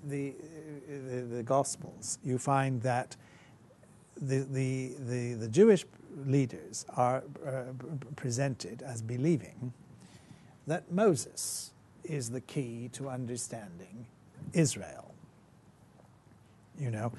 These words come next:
Moses told us this. Moses wrote this. Um, uh, you know, Moses said you, you, you were allowed to divorce. Moses said you could do whatever it is. And that's how they read it. Because the Torah,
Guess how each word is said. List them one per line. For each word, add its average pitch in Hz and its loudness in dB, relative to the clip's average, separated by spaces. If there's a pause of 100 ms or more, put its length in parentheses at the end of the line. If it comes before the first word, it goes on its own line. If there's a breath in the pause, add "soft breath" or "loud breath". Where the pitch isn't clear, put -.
(200 loud breath)
Moses 139 2
told 123 -2
us - -4
this. - -8 (280 loud breath)
Moses 131 0
wrote 127 0
this. - -8 (400 loud breath)
Um, 120 -2 (360 loud breath)
uh, 123 -6
you 139 -4
know, 123 -4
Moses 123 0
said 117 -2
you, 117 -4
you, 123 -6
you 113 -6
were 113 -4
allowed 117 -4
to 117 -6
divorce. 113 -4
Moses 117 -6
said 113 -4
you 113 -8
could 110 -8
do 113 -6
whatever 110 -8
it 107 -8
is. 110 -8 (480 loud breath)
And 135 0 (440 loud breath)
that's 156 4
how 143 2
they 127 0
read 120 -2
it. - -18 (440)
Because 131 0
the 131 -2
Torah, 139 4